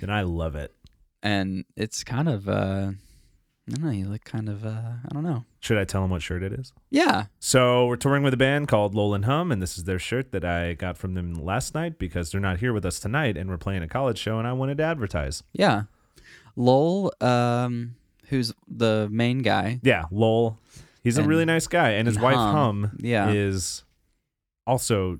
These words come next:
Speaker 1: equally
Speaker 2: Super nice.
Speaker 1: super equally nice.
Speaker 2: Super
Speaker 1: Like,
Speaker 2: nice.
Speaker 1: not any nicer, not any less nicer.
Speaker 2: She only
Speaker 1: It's
Speaker 2: hums,
Speaker 1: almost,
Speaker 2: though.
Speaker 1: it's almost as if they're the same person.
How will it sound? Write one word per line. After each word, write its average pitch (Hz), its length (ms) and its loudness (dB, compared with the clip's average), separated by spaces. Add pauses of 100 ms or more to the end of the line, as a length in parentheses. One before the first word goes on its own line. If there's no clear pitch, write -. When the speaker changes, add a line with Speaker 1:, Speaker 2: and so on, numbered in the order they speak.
Speaker 1:
equally 123 460 0
Speaker 2:
Super 110 460 4
nice. 98 340 0
Speaker 1:
super 185 540 4
equally 139 420 4
nice. 123 260 2
Speaker 2:
Super 117 380 0
Speaker 1:
Like, 95 220 0
Speaker 2:
nice. 85 60 -4
Speaker 1:
not 127 280 2 (100)
any 151 240 4
nicer, 151 460 2
not 123 180 4
any 123 180 2
less 120 340 2
nicer. 120 600 0 (400)
Speaker 2:
She - 240 2
only 156 220 4
Speaker 1:
It's 95 80 0
Speaker 2:
hums, 120 380 2
Speaker 1:
almost, - 20 0
Speaker 2:
though. 90 320 0
Speaker 1:
it's - 120 -18
almost 165 320 -4
as 127 120 -2
if 139 100 0
they're 131 120 -2
the 107 100 -6
same 120 360 -4
person. - 520 -12